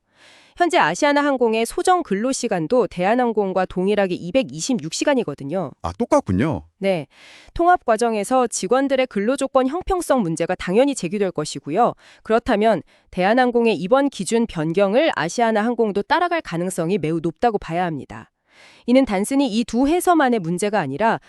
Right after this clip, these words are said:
Speaker 1: 뭐랄까, 국내 항공업계 전반의 근로조건 기준에 영향을 줄 수 있는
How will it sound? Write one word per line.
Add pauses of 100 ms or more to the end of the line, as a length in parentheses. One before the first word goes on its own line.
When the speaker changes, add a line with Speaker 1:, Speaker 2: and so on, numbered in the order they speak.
(180)
Speaker 1:
뭐랄까,
국내
항공업계
전반의
근로조건
기준에
영향을
줄
수
있는